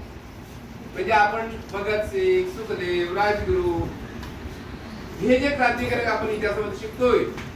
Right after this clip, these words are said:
यांच्या पण अगोदर ते क्रांतिकारक म्हणून उदयास आले. म्हणजे क्रांतिकारक म्हणजे या देशासाठी लढणारे आणि इंग्रजांना विरोध करणारे. असं हे बिरसा मुंडांचं कार्य खूप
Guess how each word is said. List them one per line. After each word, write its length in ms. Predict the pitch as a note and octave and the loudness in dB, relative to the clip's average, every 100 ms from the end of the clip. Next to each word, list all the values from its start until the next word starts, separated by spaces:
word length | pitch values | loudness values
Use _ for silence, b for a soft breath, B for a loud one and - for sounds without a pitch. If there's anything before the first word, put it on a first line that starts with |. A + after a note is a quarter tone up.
| - - - - - - - | -12 -12 -12 -12 -12 -10 -6
यांच्या 400 | A3 A3 A3+ C4+ | -2 0 2 4
पण 180 | D4+ D4+ | 4 4
अगोदर 600 | C4+ B3 C4+ C#4+ C#4+ C4+ - - | 4 4 6 6 6 4 0 -6
ते 40 | C4 | -10
क्रांतिकारक 720 | C4 A#3+ A3+ B3 A#3+ A#3+ A#3 | -4 -4 -4 -6 -6 -6 -6
म्हणून 420 | A3+ A#3+ G#3 G#3 G3+ - - - - | -8 -2 0 0 -4 -8 -10 -8 -2
उदयास 340 | F#3+ G3 F#3 F3 | 2 4 4 2
आले. 220 | D3+ A#2+ - - - - - | -2 -2 -6 -10 -12 -12 -6
म्हणजे 220 | G3 A#3 | -4 0
क्रांतिकारक 680 | C4+ A3 F#3+ G3+ A3 A3+ A3+ | 0 2 2 2 -2 -2 -4
म्हणजे 280 | A3+ A#3+ C4+ | -4 -2 0
या 200 | G3+ A3 | 4 4
देशासाठी 600 | B3 G3+ G3 F#3+ G3+ B3 | 4 2 0 -2 -2 -2
लढणारे 680 | F#3 F3+ F#3 G3 A#3+ - - - - - | -2 0 0 2 4 4 2 -8 -14 -8
आणि 300 | F#3+ G#3+ A3 | -6 -4 -4
इंग्रजांना 480 | B3+ C#4+ B3+ F3 F#3+ | 0 2 2 2 0
विरोध 280 | - B3 B3+ | 0 2 0
करणारे. 560 | - C#3+ B2+ A2 - - - - - - - - - - - - - - - - - | 0 -4 -4 -6 -10 -12 -12 -12 -14 -14 -14 -14 -12 -12 -12 -12 -10 -10 -8 -8 0
असं 260 | - G#3+ C#4 | 2 4 4
हे 100 | C#4 | 4
बिरसा 260 | A3 A#3 A3+ | 0 -2 -4
मुंडांचं 440 | A3 G#3+ G#3+ A3 | -2 -2 -2 -2
कार्य 340 | G#3+ G#3 G#3+ | 4 4 4
खूप 420 | A3 - C4+ C#4 | 0 0 2 2